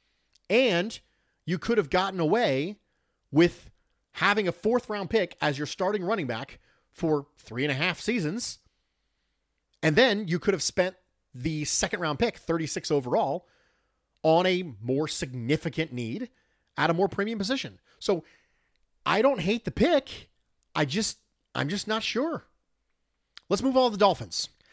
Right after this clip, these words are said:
The Dolphins had a really small draft class. So this is gonna be really fun to try and pick one, two, three superlatives with only four draft picks. In round three, number one oh two, they picked Channing Tindall,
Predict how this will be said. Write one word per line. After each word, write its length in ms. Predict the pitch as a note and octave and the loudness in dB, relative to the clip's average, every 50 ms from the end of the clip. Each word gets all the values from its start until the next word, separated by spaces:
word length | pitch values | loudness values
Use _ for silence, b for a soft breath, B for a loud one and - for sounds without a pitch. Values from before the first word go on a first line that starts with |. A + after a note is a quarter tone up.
| b b b - | b b b -4
The 80 | C3 | 4
Dolphins 380 | C3+ C4 D#4+ F4+ C#4+ B3 G3 F3+ | 6 8 8 8 6 4 4 4
had 100 | F#3 E3+ | 4 4
a 60 | D#3+ | 4
really 200 | F3 D4+ D#4+ C#4+ | 2 2 0 0
small 400 | - - - A#3 A3+ G3+ E3+ C3 | 0 -2 -2 0 0 0 0 -2
draft 300 | A2 C3 C3 G#2+ - - | -2 -2 -4 -4 -4 -8
class. 460 | A2 G#2+ F#2+ - - - - - - - | -12 -12 -12 -10 -8 -8 -8 -8 -8 -6
So 140 | - E3 | -4 -2
this 120 | A3+ - - | -2 -2 -2
is 100 | A#3 F3 | -2 -2
gonna 180 | - A3 F#3+ | -2 0 0
be 200 | E3 E3 C#3 b b b b b b - | 0 0 -2 b b b b b b -4
really 240 | A3+ E4+ E4+ G3+ D#3+ | -2 0 0 0 0
fun 280 | - F#3 D3+ A#2 G#2+ | 0 0 0 0 -2
to 80 | G#2 A#2 | -4 -6
try 240 | - - E3 D3+ C3+ | -4 -2 -2 0 -2
and 100 | C3 - | 0 0
pick 300 | D#3+ C#3+ C3+ - - - _ _ _ _ _ _ _ _ | 0 0 0 -2 -6 -18 _ _ _ _ _ _ _ _
one, 400 | A2+ D3 F#3+ G3+ G#3 G#3 G3+ G3 - | 0 2 2 2 0 -2 -6 -10 -8
two, 400 | - - F#3 F#3 F3+ F3+ F#3+ E3+ | -4 -2 0 0 0 0 -4 -6
three 240 | - - F3+ B3 | -4 0 0 0
superlatives 640 | B3+ - - C3+ - C3+ A#2 A2+ A2+ A#2+ C3 B2+ - C3+ | 2 2 -2 -2 0 -2 -2 0 0 -2 -2 -4 -4 -6
with 160 | D#3+ E3 - | -6 -4 2
only 520 | - D#3+ D#3+ D#3+ D#3 D3+ D3+ D3+ C#3+ - _ _ _ | 4 4 4 4 2 0 -4 -4 -6 -8 _ _ _
four 540 | _ - - B3+ A3 C#3 G#2+ G2+ G2 G2+ - - | _ 0 4 4 6 6 4 2 -2 -4 -6 -4
draft 260 | - D3 A2+ G2 - | -2 -2 -2 -2 -6
picks. 360 | - F#2+ - - - - - - _ _ _ _ _ _ _ b b b b b b b b | -10 -14 -10 -8 -8 -8 -8 -10 _ _ _ _ _ _ _ b b b b b b b b
In 140 | D#3+ D#3 D#3+ | -2 0 2
round 240 | G3 A3+ B3+ A#3+ - | 4 4 4 4 2
three, 340 | - A#3 A#3+ D3 - - _ _ _ _ _ _ _ C3+ | 0 0 0 0 -2 -6 _ _ _ _ _ _ _ -4
number 200 | D3+ D#3+ E3 D3 | -2 0 0 0
one 280 | C3+ D3+ F#3+ G#3+ G#3 | 0 -2 -2 0 0
oh 120 | G3 G3 F#3+ | 0 0 -2
two, 380 | - - G#3+ E3+ B2+ G#2+ G2 - _ _ _ _ _ _ | -2 -2 0 0 0 -2 -4 -10 _ _ _ _ _ _
they 100 | - D3 | -2 0
picked 260 | D3 F#3 F3+ - - - | 0 0 -2 -4 -6 -8
Channing 420 | - - G#3 G#3+ G#3 G#3+ G3+ F3+ | -4 -2 -2 0 0 0 -2 -2
Tindall, 540 | - - A3+ G#3+ F#3 E3+ A#2 F#2 - - | -2 -2 0 2 2 2 0 0 -4 -12